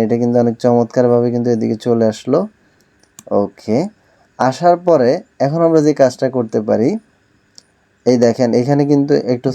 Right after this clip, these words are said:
ছায়া পড়ে গেল। তা আমরা এই যে ব্যাকগ্রাউন্ডটা নিলাম, এই যে একটা এলিমেন্ট নিলাম, এই এলিমেন্টটা আমরা আমাদের এই ছবিটার পিছনে একবার সর্বশেষ পিছনে নিয়ে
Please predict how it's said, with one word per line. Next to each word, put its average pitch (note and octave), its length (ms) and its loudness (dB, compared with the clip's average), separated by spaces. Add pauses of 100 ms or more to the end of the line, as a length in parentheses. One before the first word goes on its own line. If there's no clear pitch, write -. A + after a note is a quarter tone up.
ছায়া B2 340 4
পড়ে B2+ 280 0
গেল। G#2+ 120 0 (600)
তা B2 60 -2 (120)
আমরা B2 260 4 (420)
এই D3 80 4 (120)
যে D3 120 6 (280)
ব্যাকগ্রাউন্ডটা B2 520 4 (120)
নিলাম, B2+ 240 4 (220)
এই B2+ 120 2
যে C3 120 4
একটা B2+ 140 -2 (100)
এলিমেন্ট B2+ 420 0
নিলাম, C#3 260 4 (560)
এই C#3+ 120 6
এলিমেন্টটা C#3 460 4
আমরা B2 160 2 (100)
আমাদের A#2+ 260 0 (100)
এই A#2 60 0 (100)
ছবিটার A2+ 480 0
পিছনে A2+ 420 0 (500)
একবার A#2 280 2 (120)
সর্বশেষ A#2 460 0 (100)
পিছনে A2 360 -2
নিয়ে A2 140 2